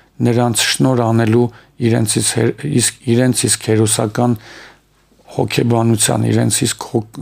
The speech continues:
հոգուն վայել կոչումներ շնորելու։ Եվ ահա,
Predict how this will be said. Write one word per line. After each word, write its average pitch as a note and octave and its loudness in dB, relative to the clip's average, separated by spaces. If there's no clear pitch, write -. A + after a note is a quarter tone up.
հոգուն C#3 2
վայել A#2 2
կոչումներ A2+ 0
շնորելու։ G#2 -4
Եվ A#2+ 0
ահա, A2+ 0